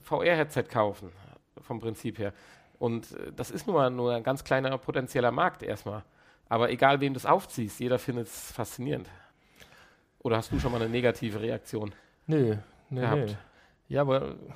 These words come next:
Speaker 1: Das Ganze muss halt jetzt
Speaker 2: das
Speaker 1: markttauglicher werden und deswegen
Speaker 2: das
Speaker 1: ist das mit
Speaker 2: ist
Speaker 1: den
Speaker 2: das
Speaker 1: Handys so
Speaker 2: Problem.
Speaker 1: wichtig.
Speaker 2: Das ist natürlich das Problem.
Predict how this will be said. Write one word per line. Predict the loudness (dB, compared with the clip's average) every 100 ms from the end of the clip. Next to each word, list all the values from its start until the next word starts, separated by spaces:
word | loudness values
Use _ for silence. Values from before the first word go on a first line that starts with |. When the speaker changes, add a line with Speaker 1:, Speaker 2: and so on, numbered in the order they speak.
| -18 -20 -20 -10
Speaker 1:
Das | -10 2
Ganze | 2 4
muss | 2 4
halt | 4
jetzt | 4 0
Speaker 2:
das |
Speaker 1:
markttauglicher | 4 4 6 2 2 2 0
werden | 2 0
und | 0
deswegen | -2 0 0 -2 -6 -8
Speaker 2:
das | 2 2
Speaker 1:
ist | 4
das | 2
mit | 4
Speaker 2:
ist |
Speaker 1:
den | 0
Speaker 2:
das | 4
Speaker 1:
Handys | 4 4 2
so |
Speaker 2:
Problem. | 2 2
Speaker 1:
wichtig. | -2 -6 -10 -16 _ -8
Speaker 2:
Das | -8 -8
ist | -10 -8
natürlich | -6 -6 -6
das | -10 -12
Problem. | -14 -10 -6 -6